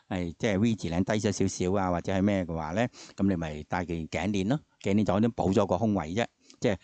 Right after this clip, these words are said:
胸嘅位置，我講係你頸上面胸嘅位置啦。咁仲有，有啲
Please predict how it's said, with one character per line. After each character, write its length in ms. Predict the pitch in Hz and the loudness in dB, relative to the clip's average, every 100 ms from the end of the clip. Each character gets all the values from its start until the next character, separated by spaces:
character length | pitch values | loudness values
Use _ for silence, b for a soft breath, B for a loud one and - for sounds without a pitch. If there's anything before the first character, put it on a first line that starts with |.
| b | b
胸 200 | - 147 | 2 4
嘅 140 | 113 90 | 4 2
位 140 | 78 | 0
置， 140 | 78 85 | -4 -4
我 80 | |
講 200 | 78 80 82 | -4 -4 -4
係 100 | 80 | -4
你 100 | 87 | -6
頸 260 | - 80 | -4 -2
上 160 | 101 78 | 0 0
面 140 | 80 | -2
胸 160 | 85 104 | -4 -4
嘅 100 | 87 | -4
位 160 | 78 78 | -6 -10
置 140 | - | -8
啦。 120 | 85 165 _ b | -6 -6 _ b
咁 160 | 98 98 | -4 -2
仲 160 | 95 92 | -2 -2
有， 260 | 87 98 | 0 2
有 80 | 113 | 2
啲 220 | 110 143 | 2 2